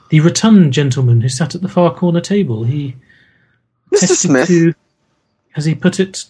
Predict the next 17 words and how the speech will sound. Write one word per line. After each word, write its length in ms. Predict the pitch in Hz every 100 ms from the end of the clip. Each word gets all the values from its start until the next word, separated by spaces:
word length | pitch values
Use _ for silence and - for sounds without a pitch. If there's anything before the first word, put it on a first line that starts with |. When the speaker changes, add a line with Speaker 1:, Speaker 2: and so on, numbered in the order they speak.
| _ _ _
Speaker 1:
the 80 | -
vitality 760 | 151 180 180 - 208 202 - 214
of 100 | 175
your 160 | 180
youthful 540 | 170 156 196 - - 185
enjoyment, 760 | 185 160 143 120 110 120 - - -
and 100 | 135
sent 300 | - 185 180
this 160 | 175
bottle 340 | - - 170 160
of 60 |
his 140 | 151 131
personal 520 | - 208 196 - 180
wine 380 | 170 139 120 110
with 120 | 117
his 100 | 135
compliments." 800 | - 127 - 131 120 120 - -